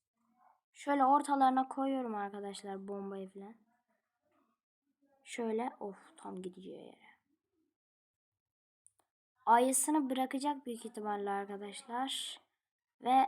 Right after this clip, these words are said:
dediğim gibi oldu. Ayı benim peşime düşsün, gol atsın diyecektim arkadaşlar. Atamadı. Aldım onu oradan.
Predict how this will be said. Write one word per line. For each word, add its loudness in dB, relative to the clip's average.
dediğim -4
gibi -6
oldu. -4
Ayı 0
benim 2
peşime -2
düşsün, -4
gol 0
atsın -4
diyecektim -10
arkadaşlar. -8
Atamadı. -10
Aldım 2
onu -4
oradan. -6